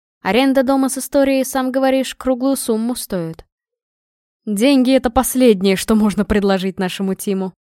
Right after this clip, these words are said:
усмехнулся Женя. "У него их столько, что домик этот он и выкупить может. Но совсем, а не на неделю". Я невольно поморщилась.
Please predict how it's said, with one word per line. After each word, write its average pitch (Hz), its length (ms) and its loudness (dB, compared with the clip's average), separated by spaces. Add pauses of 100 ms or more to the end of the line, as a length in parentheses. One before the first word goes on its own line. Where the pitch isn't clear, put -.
(200)
усмехнулся 190 640 -6
Женя. 185 380 -6 (380)
"У 180 60 -2
него 233 240 4
их 277 140 2
столько, 262 500 0
что - 220 -4
домик 247 360 4
этот 254 240 0
он 247 140 2
и 240 40 0
выкупить 233 460 -4
может. 156 400 -10 (140)
Но 277 120 0
совсем, 180 560 -4
а 214 120 0
не 185 120 0
на 175 80 -2
неделю". 165 520 -6 (640)
Я 240 180 0
невольно 302 380 2
поморщилась. 190 880 -4